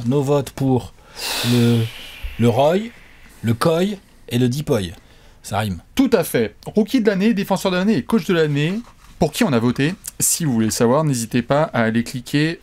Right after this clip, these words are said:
Speaker 2: euh, sur, euh, la vidéo qui se situe peut-être, euh, je sais pas, juste là, je sais plus comment fonctionne YouTube. Le troisième slide va vous étonner.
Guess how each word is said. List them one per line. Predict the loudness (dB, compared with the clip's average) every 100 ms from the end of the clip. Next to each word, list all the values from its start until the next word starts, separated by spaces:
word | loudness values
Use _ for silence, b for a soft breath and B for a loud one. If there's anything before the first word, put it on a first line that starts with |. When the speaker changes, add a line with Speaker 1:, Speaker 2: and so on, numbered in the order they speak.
| 0
Speaker 2:
euh, | 2 2
sur, | -2 -2 0 2
euh, | 2
la | 0
vidéo | -2 0 0
qui | 0 -4
se | -4
situe | -4 -6
peut-être, | -4 -4 -6
euh, | -10
je | -10
sais |
pas, | -6 -6
juste | -6 -8 -8
là, | -10
je |
sais | -10
plus | -10
comment | -6 -6
fonctionne | -8 -6 -4
YouTube. | -4 -6 -8 -10 B B B B B -4
Le | -2
troisième | 0 0 0
slide | 0 0
va | 0
vous | 0
étonner. | 0 0 -2 -2